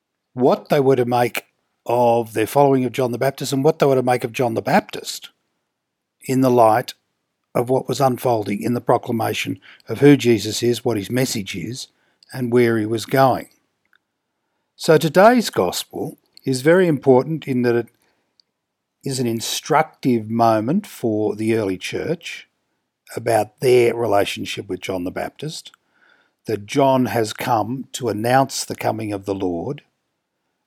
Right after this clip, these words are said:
and that he, as is attested to in various te-, texts across the Synoptic Gospels, is the one who's come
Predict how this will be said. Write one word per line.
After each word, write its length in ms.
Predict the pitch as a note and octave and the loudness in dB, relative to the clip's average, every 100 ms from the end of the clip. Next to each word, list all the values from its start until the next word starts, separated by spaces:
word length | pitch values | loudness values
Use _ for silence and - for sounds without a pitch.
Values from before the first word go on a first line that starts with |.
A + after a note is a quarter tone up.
| - | -8
and 220 | - A#2 A2 | -4 -2 0
that 300 | A2+ - C#3 | -2 -2 0
he, 480 | B2+ G#2+ C3 E3+ - - | 0 0 -2 -4 -6 -8
as 220 | G#2+ G#2 | -6 -6
is 160 | F#2 | -6
attested 540 | F#2+ - B2 - - G2+ | -6 -6 -6 -6 -8 -10
to 240 | - G#2+ | -6 -4
in 180 | F#2+ G#2+ - _ - _ _ | -4 -10 -18 _ -20 _ _
various 480 | C3 C3 B2 G#2+ - | 4 6 6 2 -4
te-, 180 | - G#2 - _ _ | -2 -4 -4 _ _
texts 680 | - A#2+ - - - - - _ _ - | -2 -2 -4 -8 -8 -10 -14 _ _ -10
across 380 | B2 D3 B2 - | -4 2 0 0
the 120 | A2+ | -8
Synoptic 520 | - A2+ G#2+ - G2+ | -6 -6 -6 -8 -8
Gospels, 680 | - - - A#2 E3 D3 - _ _ _ _ _ _ B2 | -6 -6 -6 -6 -6 -8 -20 _ _ _ _ _ _ -4
is 260 | D3 C3 | -2 0
the 80 | D3+ | 0
one 460 | C#3+ D3 D3 C3+ - | 2 2 2 -2 -8
who's 260 | - D3 B2+ | -6 -4 -4
come 480 | - C3+ A#2+ C3 | 0 2 2 0